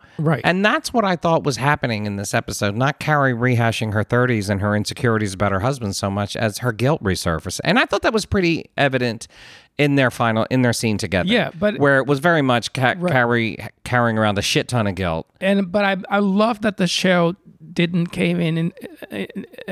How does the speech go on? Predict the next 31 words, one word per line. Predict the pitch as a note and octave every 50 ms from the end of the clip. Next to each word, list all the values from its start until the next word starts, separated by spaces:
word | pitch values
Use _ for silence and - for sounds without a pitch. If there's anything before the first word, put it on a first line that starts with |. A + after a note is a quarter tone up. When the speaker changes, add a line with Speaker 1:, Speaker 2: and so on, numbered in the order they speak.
| F3 - -
Speaker 1:
in | F3+ F3
the | F3 E3+
sense | - - F#3 E3+ D#3 -
that, | F3+ D#3+ - - - -
you | - F3+ E3
know, | F3 E3
Natasha's | D#3 D#3 - F3 E3+ - - D#3 C#3+
gonna | D#3 D3 C#3
be | C3 D3
all | D3 D#3
sweet | D#3 - - D#3+ D3+ D3+ -
and | C#3+ C3
they're | C#3 C3+
gonna | C3+ C3+ C3
be | B2 -
friends. | - - C#3+ C3+
Speaker 2:
And | D3 D#3
Speaker 1:
I | C#3+
Speaker 2:
forgive | D3 C#3+ - D3+ E3+ F#3
Speaker 1:
hope | G3+ G3
Speaker 2:
her. | D3+ A#2
Speaker 1:
not. | - D3 C3+ B2+
Speaker 2:
Why | E3 F#3 A3+
would | B3+ C4+ E4+ C#4
she | - - E4
forgive | - - D4 D4 F#4 -
her? | - G4 -
Speaker 1:
Yes, | - - - - -
I | - D#3+ E3+
hope | D3+ C3 A#2+ G#2 G2+ C#3 D#3+ G3 A3+ G3 -
not. | F#3 D3+ - - C#3+ A#2 C3+ - -